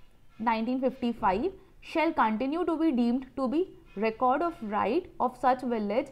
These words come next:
until a record of right is prepared in accordance with the provision of section one zero eight।" मतलब महाकौशल रीजन में जो भी जमाबंदी थी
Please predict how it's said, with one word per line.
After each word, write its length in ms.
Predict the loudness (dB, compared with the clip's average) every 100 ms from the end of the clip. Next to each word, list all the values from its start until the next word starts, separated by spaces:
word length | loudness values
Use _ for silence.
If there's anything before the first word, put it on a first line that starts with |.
| -12 -20 -2
until 420 | 2 2 2 2 2
a 240 | 4 4
record 420 | 2 -2 0 2
of 120 | 2 0
right 300 | 0 0 0
is 160 | 0 -2
prepared 560 | -2 -4 0 2 2 0 -6 -8 -2
in 60 | 0
accordance 540 | 0 2 2 2 0
with 180 | -2 -2
the 80 | -2 0
provision 440 | 0 0 0 0
of 140 | -2
section 400 | -2 -4 -4 -6 -8 -10 -20 -20 -14 -4
one 160 | -2
zero 280 | 0 0 2
eight।" 220 | 4 2 0 -10 -16 -6
मतलब 360 | -4 -2 -2 -2 -6 -20 -12 0
महाकौशल 720 | 4 6 6 4 2 0 0
रीजन 360 | 2 2 2 0
में 420 | 0 -2 -2 -6 -10 -20 -20 -20 -20 -20 -20 -20 -10
जो 200 | 0 4
भी 120 | 6 6
जमाबंदी 640 | 6 6 4 4 0 -2
थी 280 | -4 -6